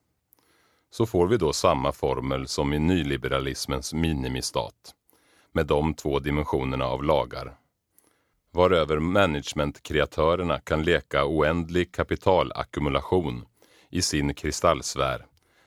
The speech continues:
den tredje dimensionens kaos. Bort med arkitekturens ambitioner. Det går bara åt skogen,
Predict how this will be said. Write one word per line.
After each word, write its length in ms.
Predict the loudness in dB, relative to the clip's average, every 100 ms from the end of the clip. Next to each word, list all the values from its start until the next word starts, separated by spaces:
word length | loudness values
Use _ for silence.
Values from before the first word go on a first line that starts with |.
| _
den 180 | -4 -2
tredje 460 | 0 2 2 0
dimensionens 640 | 0 0 0 -2 -2 -4 -2
kaos. 540 | -4 -4 -6 -10 -10 _ _ _ _ _ _ _ _ _
Bort 380 | -2 0 0 0
med 120 | 2
arkitekturens 840 | 2 2 -4 -4 0 -2 0 -4 -2
ambitioner. 720 | -2 -2 -4 -6 -6 -10 -12 _ _ _ _ _ _ -2
Det 120 | 0
går 160 | 2
bara 200 | 4 4
åt 100 | 2
skogen, 560 | -2 -2 -2 -2 -4 -6